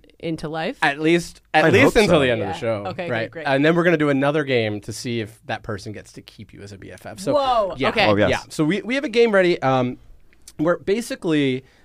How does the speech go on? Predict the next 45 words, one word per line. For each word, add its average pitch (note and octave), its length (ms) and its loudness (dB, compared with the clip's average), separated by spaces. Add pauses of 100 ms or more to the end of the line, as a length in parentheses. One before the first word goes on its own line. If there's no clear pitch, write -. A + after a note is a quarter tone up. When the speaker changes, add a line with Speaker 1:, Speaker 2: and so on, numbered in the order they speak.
(100)
Speaker 2:
uh, G#2+ 680 -4 (340)
you C#3 140 -4
know, G#2 120 -6
before G3 300 0
we F3+ 120 2
get D3 180 0
into C3 340 -6
the B2 120 -6
heavy C3 280 -6
hitting A#2 540 -4 (800)
interview B2 500 -2
that A2 140 -6
we G#2+ 80 -10
have G#2 240 -10
for G#2+ 80 -12
you, G2+ 160 -8
we A#2 100 -6
wanna A2+ 240 -6
do G#2 200 -6
this G#2+ 180 -10 (720)
B F3 140 -4
F D3+ 140 -8
F A#2+ 140 -2
test, - 300 -20
get C#3 140 -8
to D3 80 -6
know A#2+ 180 0
you A2+ 140 -2
a - 40 -2
Speaker 1:
Okay. G#2 80 -6
Speaker 2:
little G#2+ 180 -6
bit. G2+ 260 -6
Speaker 1:
Okay. F3 120 -4
Speaker 2:
So, A2 180 -2
Speaker 3:
Mm-hmm. F2+ 320 -14
Speaker 2:
um, B2 220 0
it's - 140 -10
gonna G3+ 140 0
be F#3+ 100 -2
two A#3 220 -4
out G#3+ 100 -2
of G3+ 80 -6
three D3+ 640 2 (280)
to C#3+ 100 -6
see B2+ 540 -4